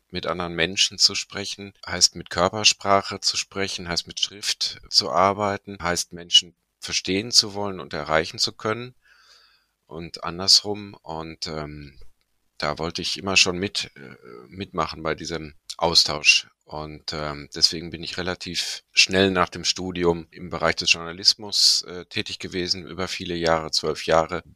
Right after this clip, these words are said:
Bin dann aber auch noch mal acht Jahre im Bereich Unternehmenskommunikation, extern wie intern, unterwegs gewesen und, äh, hab da viele, viele spannende Gespräche geführt. Ähm,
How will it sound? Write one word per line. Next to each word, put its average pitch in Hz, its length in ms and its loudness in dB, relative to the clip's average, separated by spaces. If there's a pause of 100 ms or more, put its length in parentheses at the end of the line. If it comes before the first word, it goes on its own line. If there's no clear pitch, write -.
Bin 85 220 -2
dann 85 220 4
aber 85 200 2
auch 90 120 2
noch 85 180 -4
mal 73 160 -2
acht 69 260 -4
Jahre 82 320 2
im 73 100 -8
Bereich 78 300 0
Unternehmenskommunikation, 87 1300 -4
extern 87 440 -4
wie 78 140 -2
intern, 92 440 0 (100)
unterwegs 85 680 -2
gewesen 85 640 2 (880)
und, 78 520 0
äh, 73 140 -2
hab 78 160 -8
da 82 160 -2
viele, 95 340 -2
viele 80 320 -4
spannende 85 440 0
Gespräche 85 520 -4
geführt. 82 680 -2
Ähm, 73 500 -6